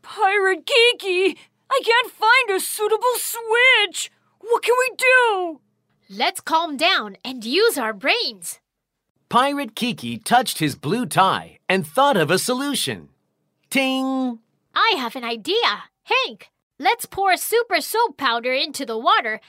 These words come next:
Speaker 2: and make a bubble machine.
Speaker 1: Wow!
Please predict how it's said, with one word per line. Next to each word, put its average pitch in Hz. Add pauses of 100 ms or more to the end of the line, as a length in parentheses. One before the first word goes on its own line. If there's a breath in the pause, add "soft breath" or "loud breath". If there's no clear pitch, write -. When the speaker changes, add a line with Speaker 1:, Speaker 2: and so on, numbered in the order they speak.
(180 soft breath)
Speaker 2:
and 269
make 370
a 208
bubble 440
machine. 220 (460)
Speaker 1:
Wow! 453